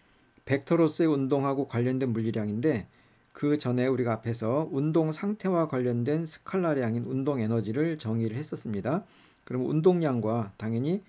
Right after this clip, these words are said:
운동 에너지가 무슨 관계가 있겠죠. 예, 그것을 이제 확인해 보면, 어, 운동 에너지는, 운동 에너지는 이분의 일 엠브이 제곱이었는데 요것을 운동량으로 바꿔치기 하고 싶은 거죠.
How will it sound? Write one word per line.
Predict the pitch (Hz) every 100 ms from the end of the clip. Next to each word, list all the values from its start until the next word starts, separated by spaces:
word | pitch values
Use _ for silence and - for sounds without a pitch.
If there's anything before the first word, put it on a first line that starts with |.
| _ -
운동 | 131 139 147 135
에너지가 | 113 101 110 135
무슨 | 104 120
관계가 | 120 113 120 123 131 117 -
있겠죠. | 123 - 113 - 107 180 - _ _ _ -
예, | 107 92 -
그것을 | 123 123 120 160
이제 | 143 117
확인해 | 120 151 151 131
보면, | 117 139 151 - _ _ _ _ _ _ -
어, | 107 104
운동 | 147 160 170
에너지는, | 135 131 127 117 107 113 202 - _ _ _ _ -
운동 | 127 135
에너지는 | 127 120 117 131
이분의 | 123 117 120
일 | 139 226 - _ -
엠브이 | 123 156 170 151
제곱이었는데 | 135 120 98 98 92 90 117 196 233 _ _ _ 123
요것을 | 127 135 123 180
운동량으로 | 185 151 175 180 165 147 147
바꿔치기 | 123 131 123 -
하고 | 127 104
싶은 | - 120
거죠. | 98 113 180